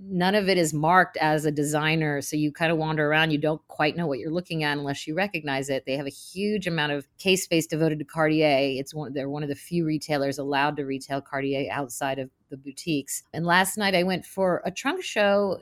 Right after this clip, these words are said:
an event with a Paris-based designer named Sylvie Corbelin,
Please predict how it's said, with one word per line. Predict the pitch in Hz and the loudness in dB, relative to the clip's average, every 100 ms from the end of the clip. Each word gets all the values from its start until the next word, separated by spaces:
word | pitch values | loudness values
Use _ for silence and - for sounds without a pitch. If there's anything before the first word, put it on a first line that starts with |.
| - - | -8 -4
an | 185 | -2
event | 175 202 - 180 | 0 0 0 0
with | 175 175 _ - | -2 -2 _ -4
a | 160 | -4
Paris-based | - 208 220 - 175 - | -2 2 2 2 -2 -2
designer | 170 160 160 | -2 0 0
named | 160 160 | 0 -2
Sylvie | - - 170 156 | -2 0 0 0
Corbelin, | - 185 185 170 143 139 | -2 0 0 0 -2 -4